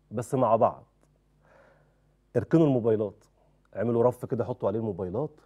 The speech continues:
لمدة ساعة في اليوم، واقعدوا اتكلموا مع بعض، خلوا بينكم وبين بعض وقت تتكلموا فيه وتفضفضوا كده في هدوء من غير نكد. ربوا ولادكم بالحب، بالدعاء. الولاد نعمة كبيرة من ربنا سبحانه وتعالى.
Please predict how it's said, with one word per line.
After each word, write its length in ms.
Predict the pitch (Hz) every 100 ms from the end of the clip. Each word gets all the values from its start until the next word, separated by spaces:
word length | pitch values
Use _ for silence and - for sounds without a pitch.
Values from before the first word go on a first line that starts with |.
| -
لمدة 280 | 107 117 107
ساعة 280 | - 117 98
في 120 | 98
اليوم، 280 | 90 85 85 -
واقعدوا 300 | 117 165 156
اتكلموا 440 | - 107 131 113
مع 80 | 92
بعض، 260 | 87 98 82 _ _ _ _ -
خلوا 180 | 143 110
بينكم 420 | 131 127 - 101
وبين 180 | 98 95
بعض 220 | 117 98
وقت 240 | 101 - _ _ _ _ _ _ - -
تتكلموا 480 | 98 - 104 123 120
فيه 180 | 101 123
وتفضفضوا 560 | 101 101 90 123 113
كده 400 | - 127 123 120
في 340 | - - - 107
هدوء 360 | 101 110 90 -
من 120 | 95
غير 160 | 95 104
نكد. 260 | 117 - - _ _ _ _ _ _ _ _ _ _ _
ربوا 320 | 113 175 170 139
ولادكم 560 | 175 190 - 175 143
بالحب، 360 | 117 104 165 139 - _ _ _
بالدعاء. 580 | 101 90 95 98 151 - _ _ _ _ _ _ _ _ -
الولاد 280 | 104 104 131
نعمة 240 | 131 127
كبيرة 320 | 104 104 165 123
من 120 | 101
ربنا 280 | 95 90 101
سبحانه 340 | - - 95
وتعالى. 320 | 82 76 76